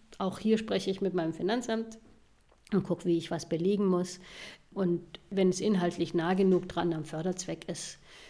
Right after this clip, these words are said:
habe ich bisher da keinerlei Schwierigkeiten gehabt.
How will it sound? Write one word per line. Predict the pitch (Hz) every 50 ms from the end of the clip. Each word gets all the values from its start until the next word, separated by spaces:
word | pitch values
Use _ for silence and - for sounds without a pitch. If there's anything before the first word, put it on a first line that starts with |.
| - -
habe | - - - -
ich | - -
bisher | - 160 151 - 170 160
da | 160 160 147
keinerlei | - - 165 156 160 170 170 165
Schwierigkeiten | 180 - - 185 175 185 185 - - 208 - - - -
gehabt. | - 190 180 208 - - - - -